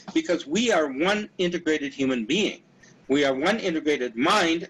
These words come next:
emotionally developed, so that all of these are being addressed and processed by the same mind. We're not two different people when we hear this." And it's normal in a piece of music to have, uh,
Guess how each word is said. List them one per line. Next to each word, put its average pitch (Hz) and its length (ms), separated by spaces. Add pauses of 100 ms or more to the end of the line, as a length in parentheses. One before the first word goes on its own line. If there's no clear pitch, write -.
emotionally 165 540
developed, 139 560 (360)
so 147 200
that 139 240
all 226 240
of 196 120
these 139 460
are 135 300 (120)
being 131 300
addressed 185 440
and 131 120
processed 170 560 (320)
by 143 120
the 135 100
same 139 280
mind. 135 280
We're 139 100
not - 400
two 196 320 (120)
different 175 420
people - 400 (500)
when 123 160
we 120 60
hear 156 220
this." - 340 (760)
And 143 600 (1040)
it's 175 180
normal 247 460
in 175 280
a 160 60
piece - 280
of 175 100
music 151 380
to 143 100
have, 135 360
uh, 113 300